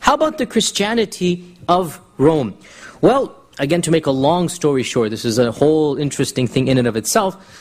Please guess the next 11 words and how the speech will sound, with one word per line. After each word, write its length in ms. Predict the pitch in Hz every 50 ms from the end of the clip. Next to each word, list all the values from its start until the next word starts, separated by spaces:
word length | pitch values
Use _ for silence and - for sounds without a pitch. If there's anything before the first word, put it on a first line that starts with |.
| - - - - _ - _ - - - - - - - - - - - - - - - - - - - - - - - -
After 520 | 185 233 269 262 - - - 220 202 185
Allah 340 | 170 170 180 196 202 180 175
Azza 220 | 180 151 139 151
wa 80 | 156 156
Jal 200 | 156 151 156 151
raised 500 | 135 131 147 165 180 185 180 175 143 120
the 80 | 143 135
Prophet 380 | - - 160 156 156 - 139
Isa 320 | 123 135 175 175 - - 147
alayhi 320 | 123 139 143 139 120 123
salam 500 | 117 - - 123 113 110 104 139 175 -